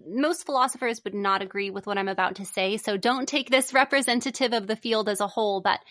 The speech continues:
for me, philosophy really is the project of learning how to understand a variety of perspectives in a way that's charitable,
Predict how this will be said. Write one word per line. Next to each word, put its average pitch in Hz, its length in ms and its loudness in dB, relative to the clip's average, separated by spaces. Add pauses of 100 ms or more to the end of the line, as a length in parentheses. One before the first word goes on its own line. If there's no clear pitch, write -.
(220)
for 311 120 6
me, 381 240 6
philosophy 233 680 0
really 220 420 -4
is 202 180 -2
the 202 100 -4
project 196 760 0
of 202 140 -2
learning 220 500 -2
how 196 360 0
to 202 320 -4 (340)
understand 214 1000 0
a 202 60 -2
variety 190 520 0
of 190 140 -6
perspectives - 840 -2
in 233 120 2
a 269 60 2
way 311 220 2
that's - 260 -2
charitable, 311 800 0